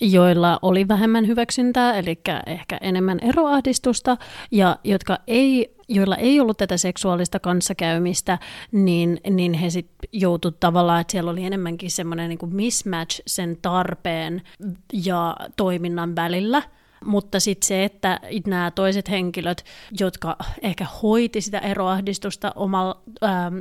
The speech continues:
sillä seksuaalisella kanssakäymisellä, niin mä en tiedä, että tarkoittaako se sitten, tässäkin vaan mitattiin joitain tiettyjä psykologisia mittareita tietyllä hetkellä, niin, niin tästä ei voi sinänsä päätellä, että, että on, onks ne sit oikeesti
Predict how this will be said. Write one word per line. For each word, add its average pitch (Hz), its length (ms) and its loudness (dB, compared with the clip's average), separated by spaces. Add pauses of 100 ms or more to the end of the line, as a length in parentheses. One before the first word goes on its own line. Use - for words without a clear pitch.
sillä 185 220 -4
seksuaalisella 190 640 -4
kanssakäymisellä, 196 960 2 (440)
niin 196 220 6
mä 185 160 4
en 190 80 2
tiedä, 185 220 4
että 180 140 -2
tarkoittaako 190 580 4
se 208 100 0
sitten, 185 440 0 (120)
tässäkin 190 460 2 (200)
vaan 190 180 4
mitattiin 196 640 2
joitain 175 360 0
tiettyjä 196 400 -2
psykologisia 196 760 -2
mittareita 180 840 -2
tietyllä 208 480 -2
hetkellä, 202 640 -4 (420)
niin, 185 340 2 (100)
niin 180 340 -2 (120)
tästä 180 360 -2
ei 185 180 -2
voi 185 160 -2
sinänsä 190 460 -2
päätellä, 175 540 -4
että, 175 180 -8
että - 240 -6
on, 175 180 -8
onks 185 220 -4
ne 196 60 -2
sit - 240 -8
oikeesti 202 520 -4